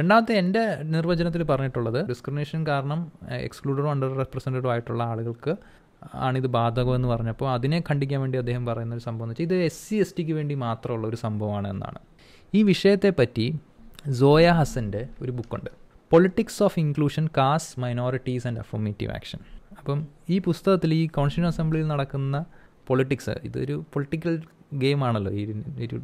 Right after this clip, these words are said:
ഡിബേറ്റ് നടക്കുമ്പോൾ പല പല ആളുകളുടെ ഇൻട്രസ്റ്റുകൾ അവിടെ വരുന്നുണ്ട്. അപ്പം ഈ പൊളിറ്റിക്സിൽ എന്താണ് അവിടെ നടക്കുന്നതെന്ന് ഈ ഒരു ബുക്കിൽ പറയുന്നുണ്ട്. Actually, ഏഹ്, ഇന്ത്യൻ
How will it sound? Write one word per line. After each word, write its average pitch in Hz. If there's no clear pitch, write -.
ഡിബേറ്റ് 117
നടക്കുമ്പോൾ 117
പല 113
പല 127
ആളുകളുടെ 127
ഇൻട്രസ്റ്റുകൾ 127
അവിടെ 120
വരുന്നുണ്ട്. 110
അപ്പം 131
ഈ 156
പൊളിറ്റിക്സിൽ 151
എന്താണ് 165
അവിടെ 175
നടക്കുന്നതെന്ന് 175
ഈ 160
ഒരു 156
ബുക്കിൽ 147
പറയുന്നുണ്ട്. 117
Actually, 233
ഏഹ്, 151
ഇന്ത്യൻ 185